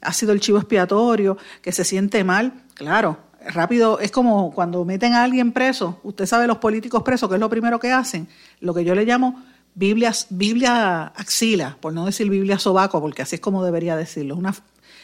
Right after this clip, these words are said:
una, una asquerosidad. Se meten la Biblia debajo del brazo y rápido empiezan a acordarse de Dios. Claro, no se acordaron de Dios cuando estaban robando, pero en ese momento sí. Siempre pasa así. La gente se acuerda de, de la familia, se acuerda de Dios y se acuerda de todo cuando los agarran.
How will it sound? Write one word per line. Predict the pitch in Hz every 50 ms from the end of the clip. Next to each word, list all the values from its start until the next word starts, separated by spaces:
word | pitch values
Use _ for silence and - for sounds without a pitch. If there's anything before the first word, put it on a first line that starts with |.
| - _
una, | - 196 208 214 202 - 202 180
una | 175 190
asquerosidad. | 196 - - 208 202 202 - 202 165 127 135 - - - - _ _
Se | - 175
meten | 175 180 180 226 233
la | 247 240
Biblia | 247 254 254 247 247 233
debajo | 233 233 233 240 247 254 247
del | 240 240
brazo | 233 277 294 320 311 285 - 240 240 - - - - - - _
y | 185 190
rápido | 180 165 180 214 226 233
empiezan | 226 214 214 214 240 240
a | 226 208
acordarse | - 185 175 151 151 160 - -
de | 202 190 185 180
Dios. | 165 160 151 143 143 - - - 185 -
Claro, | - 175 170 175 185 180 165
no | 156 156
se | - 185
acordaron | 180 196 196 208 214 233 247
de | 247 240
Dios | 220 233 233
cuando | 262 240 220
estaban | - 233 202 196 185
robando, | 180 170 165 170 214 240 214 170 147 - - - _ _ _ -
pero | 175 160 165
en | 160 160
ese | 156 208 190
momento | 190 180 175 170 175 160 - 165
sí. | 160 - 156 151 - _ - - _ _ _ _ _ -
Siempre | - 226 269 294 269 240
pasa | - 220 220 - 156
así. | 175 - 147 147 - _
La | - 143
gente | 143 165 185 214
se | 214 214
acuerda | 196 202 220 220 226 220 214 208
de, | 202 175 160 - - - - _
de | - 180 175
la | 165 -
familia, | - 175 165 196 277 370 392 381 370 370 320
se | 285
acuerda | 214 202 214 233 240 240
de | 226 226 220
Dios | 254 277 294
y | 277
se | 262 226
acuerda | 220 220 240 233
de |
todo | 233 254 240 240 214
cuando | 202 185 180 170
los | 165 160 185
agarran. | 160 160 156 156 165 165 180 - 123 117 143